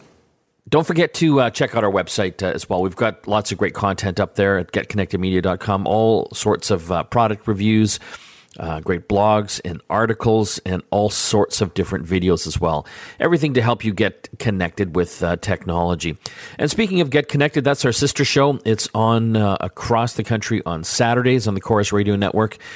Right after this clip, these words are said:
And, uh, a fantastic one-hour program that, uh, covers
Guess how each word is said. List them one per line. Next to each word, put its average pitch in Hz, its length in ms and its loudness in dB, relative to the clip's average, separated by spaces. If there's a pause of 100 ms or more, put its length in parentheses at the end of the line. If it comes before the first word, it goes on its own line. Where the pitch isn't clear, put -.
(500)
And, 101 320 2
uh, 101 260 2
a - 60 -6
fantastic 113 680 -2
one-hour 107 380 2
program 104 640 0
that, 92 260 -2
uh, 92 120 0
covers 107 420 0